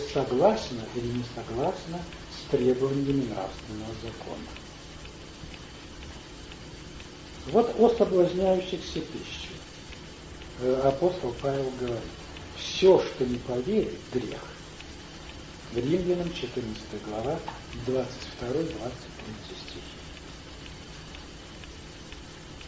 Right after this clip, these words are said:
Значит, здесь слово "вера" употреблено именно в смысле нравственного убеждения. Все, что не поверит, грех.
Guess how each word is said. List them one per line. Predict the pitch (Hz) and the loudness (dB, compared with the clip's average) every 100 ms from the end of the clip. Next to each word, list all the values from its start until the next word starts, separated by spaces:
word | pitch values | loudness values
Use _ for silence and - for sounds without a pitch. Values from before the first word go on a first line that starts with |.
| - - - - - - - - - - - - - - - | -14 -14 -14 -12 -12 -12 -12 -14 -14 -14 -12 -12 -12 -12 0
Значит, | 147 143 - - | 4 6 6 4
здесь | 131 131 123 147 170 - - - | -2 -2 2 6 6 4 -6 -4
слово | 175 190 196 | 6 6 8
"вера" | 196 196 196 196 196 - - | 4 4 4 2 -2 -10 -4
употреблено | 143 127 127 120 113 117 123 160 190 - - - | 0 2 0 0 -2 0 2 2 0 -4 -12 -4
именно | 165 214 208 139 | 2 2 2 -2
в | - - | -4 -4
смысле | 135 - 123 | -4 -2 -4
нравственного | 117 113 113 - 123 120 | -2 -2 -4 -6 -4 -2
убеждения. | 113 104 - - - - - - - - - - - 80 - - - - - - - - | -4 -6 -10 -10 -12 -12 -12 -12 -12 -12 -14 -12 -12 -12 -12 -14 -14 -14 -14 -12 -12 -10
Все, | - - 135 | -6 2 2
что | - - | 2 -4
не | 104 98 | -8 -8
поверит, | 110 107 160 196 180 - - - | -10 -4 0 0 -2 -12 -14 -12
грех. | - 123 - | -10 -10 -10